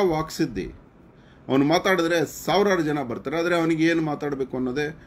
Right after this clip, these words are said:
ಗೊತ್ತಿಲ್ಲ. ಶರೀರ ನಿಂದನೆ ಮಾಡ್ತಾನೆ. ಶರೀರ ನಿಂದನೆ ಮಾಡೋದು ಮಹಾಪಾಪ ಕಣ. ನೀನು ಅಹೋರಾತ್ರನನ್ನ ಬೈದಿರ್ಬೋದು, ಆದ್ರೆ ನಿನ್ನ ಎನರ್ಜಿ, ಯೂತ್ ಎನರ್ಜಿ ವೇಸ್ಟ್ ಆಗ್ತಾ ಇದೆ.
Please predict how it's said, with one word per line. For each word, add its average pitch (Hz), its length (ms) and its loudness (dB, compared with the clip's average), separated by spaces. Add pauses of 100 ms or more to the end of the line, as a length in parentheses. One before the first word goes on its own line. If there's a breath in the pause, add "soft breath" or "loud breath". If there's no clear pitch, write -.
(500 loud breath)
ಗೊತ್ತಿಲ್ಲ. 95 560 -4 (320)
ಶರೀರ 208 360 6
ನಿಂದನೆ 147 400 2
ಮಾಡ್ತಾನೆ. 82 600 -10
ಶರೀರ 180 280 4
ನಿಂದನೆ 147 440 -2
ಮಾಡೋದು 107 680 -6 (440 loud breath)
ಮಹಾಪಾಪ 143 540 -6
ಕಣ. 120 200 -6 (120)
ನೀನು 120 220 0
ಅಹೋರಾತ್ರನನ್ನ 175 800 2
ಬೈದಿರ್ಬೋದು, 131 680 2
ಆದ್ರೆ 120 180 -2
ನಿನ್ನ 127 240 0
ಎನರ್ಜಿ, 143 600 2
ಯೂತ್ 165 260 2
ಎನರ್ಜಿ 139 340 0
ವೇಸ್ಟ್ 113 280 -6
ಆಗ್ತಾ 95 240 -14
ಇದೆ. 69 340 -16